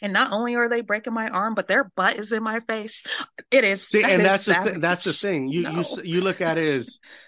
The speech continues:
Speaker 2: you look at it as, what if somebody does it to me? But what if,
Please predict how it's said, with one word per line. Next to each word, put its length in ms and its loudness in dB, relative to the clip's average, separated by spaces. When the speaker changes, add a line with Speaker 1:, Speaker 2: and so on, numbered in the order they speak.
Speaker 2:
you 100 2
look 180 -2
at 160 -2
it 100 -2
as, 200 -8
what 220 -2
if 80 -6
somebody 380 -4
does 240 -6
it 100 -12
to 100 -6
me? 160 -2
But 140 -6
what 240 -4
if, 180 -8